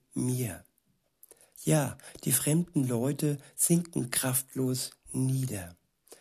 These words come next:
kommen zitternd aus ihren Festungen hervor. Adonai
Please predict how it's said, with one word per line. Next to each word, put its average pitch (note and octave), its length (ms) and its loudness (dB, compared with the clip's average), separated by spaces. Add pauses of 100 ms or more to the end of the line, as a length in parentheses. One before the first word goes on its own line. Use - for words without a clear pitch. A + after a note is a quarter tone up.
(140)
kommen C#3+ 420 2
zitternd C3+ 600 2 (640)
aus - 220 2
ihren C3 380 0
Festungen B2+ 920 0
hervor. C3 600 -4 (1120)
Adonai C#3 680 0